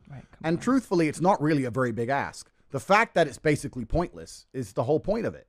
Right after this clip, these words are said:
Speaker 2: I drink
Speaker 1: Mm.
Speaker 2: one, I don't drink the other one. It's just a respect thing. It's doing something which is basically pointless to show you have respect for me. And that's not me being insecure or crazy or whatever. I have a lot of jobs as a man,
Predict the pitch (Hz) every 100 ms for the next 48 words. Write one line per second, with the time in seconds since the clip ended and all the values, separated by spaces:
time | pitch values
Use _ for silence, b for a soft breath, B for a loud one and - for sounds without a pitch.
0 | _ _ 180 196 190 180 180 160 107 131
1 | 135 120 123 127 82 62 _ _ - 135
2 | 165 - 180 - 226 214 131 95 104 139
3 | 147 160 143 147 135 107 123 120 117 131
4 | 123 110 - 107 - _ _ 135 127 117
5 | 113 117 120 - 180 - 101 71 _ _
6 | _ 147 214 240 214 165 151 135 123 117
7 | 110 170 147 110 - 180 233 120 95 90
8 | 92 113 143 190 139 135 110 123 98 90
9 | 101 95 82